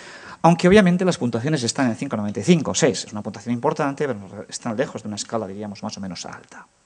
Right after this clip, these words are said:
Si pasamos de la familia próxima, ya entramos en las relaciones de amistad y la frecuencia, estamos midiendo la frecuencia de relaciones, cuándo salen, cómo salen, vemos que realmente,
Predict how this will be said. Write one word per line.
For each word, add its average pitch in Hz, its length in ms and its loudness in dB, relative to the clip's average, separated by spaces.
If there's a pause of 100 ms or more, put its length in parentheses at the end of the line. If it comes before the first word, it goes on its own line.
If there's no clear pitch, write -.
(800)
Si - 160 4
pasamos 262 360 8
de 226 60 8
la 214 60 8
familia 180 360 8
próxima, 110 600 4 (2750)
ya 185 100 4
entramos 202 400 6
en 131 80 0
las 123 80 2
relaciones 120 380 4
de 180 60 2
amistad 131 480 -2 (1500)
y 113 60 0
la 131 80 6
frecuencia, 151 360 8
estamos 214 260 6
midiendo 165 240 8
la 135 80 10
frecuencia 127 440 4
de 113 80 0
relaciones, 98 560 0
cuándo 104 240 -6
salen, 139 380 2
cómo - 160 -10
salen, 147 400 0 (500)
vemos 247 320 6
que - 140 0
realmente, 160 760 2